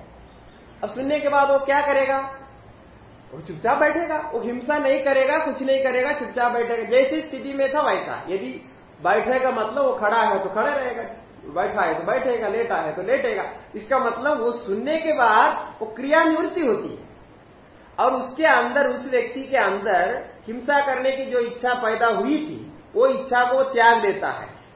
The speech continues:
इसीलिए हमारे जो वेद वाक्य जितने ब्रह्म के विषय में है, ये त्याग के लिए कह रहे हैं कि तुमको संसार में ऐसे ऐसी बुद्धि हो गई है, ये बुद्धि को त्याग दो, ऐसा कह रहा है। तो इसमें अर्थ नहीं है, कैसे आप कह सकते?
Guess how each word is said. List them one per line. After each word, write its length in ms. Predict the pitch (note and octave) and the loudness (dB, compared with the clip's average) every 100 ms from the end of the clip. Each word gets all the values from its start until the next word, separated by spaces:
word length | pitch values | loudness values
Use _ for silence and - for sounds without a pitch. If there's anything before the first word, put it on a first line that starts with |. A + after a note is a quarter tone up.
| A3 | -14
इसीलिए 340 | A3 D4 D4+ | -6 2 4
हमारे 500 | A3 F#3 A3 C4 C#4+ | 4 2 2 4 4
जो 140 | C#4+ C#4+ | 2 0
वेद 240 | A#3+ B3+ | 0 0
वाक्य 360 | C4 B3 - B3 | 2 2 0 -6
जितने 340 | A3+ A#3+ B3 | -8 -4 -4
ब्रह्म 300 | A3 A3+ A#3 | -2 -2 -2
के 120 | A#3 | -2
विषय 300 | A3 G#3+ G#3+ | -2 -2 -4
में 120 | G#3 | -2
है, 200 | G3 A#3+ | 0 0
ये 80 | C4+ | -2
त्याग 460 | - G3+ G3 C#4+ E4 | -4 0 2 2 -2
के 80 | E4+ | -4
लिए 140 | D#4 | 0
कह 160 | G#3+ F3+ | 2 2
रहे 140 | C#3+ | 0
हैं 320 | G#2 - - | -4 -12 -16
कि 60 | A3+ | -16
तुमको 440 | - A#3 B3 C#4 | -6 -6 -2 -2
संसार 560 | C#4+ G#3+ G#3+ A#3 A#3+ B3 | 0 -2 0 4 4 4
में 100 | B3+ | 2
ऐसे 240 | A3 A3+ | 0 0
ऐसी 200 | A#3+ A3+ | -2 -2
बुद्धि 280 | G#3+ G#3 A3+ | -6 -8 -4
हो 220 | G#3 G#3+ | 0 2
गई 220 | C#4+ B3+ F#3 | 2 0 2
है, 400 | F#3 - - - - | 2 0 -4 -10 -4
ये 100 | B3 | -2
बुद्धि 280 | G#3+ A3 A3+ | -2 -4 -8
को 140 | B3 | -6
त्याग 340 | C#4+ A#3 G3+ G3+ | -4 2 2 2
दो, 520 | G3+ G3 G3 G3 - - | 2 4 4 0 -12 -12
ऐसा 180 | E3+ G3+ | -6 -4
कह 160 | A#3 | -2
रहा 120 | C#3+ G2+ | -4 -6
है। 160 | - - - - - - - - - | -10 -18 -20 -20 -20 -20 -20 -20 -10
तो 60 | |
इसमें 640 | A#3 - D4 D4 C4+ - - - - | -10 -4 0 2 2 -2 -10 -14 -4
अर्थ 240 | G3 - | -4 -2
नहीं 360 | B3+ A3+ A#3+ B3+ | -2 0 2 0
है, 80 | B3+ | 0
कैसे 240 | C4 C#4 | -2 -2
आप 120 | C#4+ | -4
कह 120 | C#4 | -4
सकते? 300 | - - - | -8 -12 -18